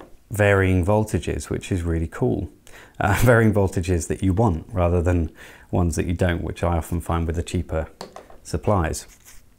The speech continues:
So what I'm gonna do, uh, just as a little quick test, we're gonna plug it in and, uh, see what I can get from, what is that? Uh,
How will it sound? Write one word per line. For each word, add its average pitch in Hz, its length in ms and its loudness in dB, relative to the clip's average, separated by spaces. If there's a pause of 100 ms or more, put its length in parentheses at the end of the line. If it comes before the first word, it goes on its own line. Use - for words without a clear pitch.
(600)
So 110 200 4
what 127 100 4
I'm 139 60 6
gonna 135 120 6
do, 95 260 4 (400)
uh, 95 160 2
just 135 260 0
as 92 140 4
a - 20 2
little 92 160 2
quick - 260 -4
test, - 360 -6
we're 101 120 -4
gonna 104 140 4
plug 123 220 -2
it 87 80 2
in 80 220 0 (520)
and, 85 360 -2
uh, 82 220 2 (580)
see 95 400 2
what 85 240 -2
I 92 80 0
can 98 180 -2
get - 260 0
from, 87 540 0 (360)
what 87 120 -4
is 82 160 -6
that? - 220 -4 (920)
Uh, 85 720 0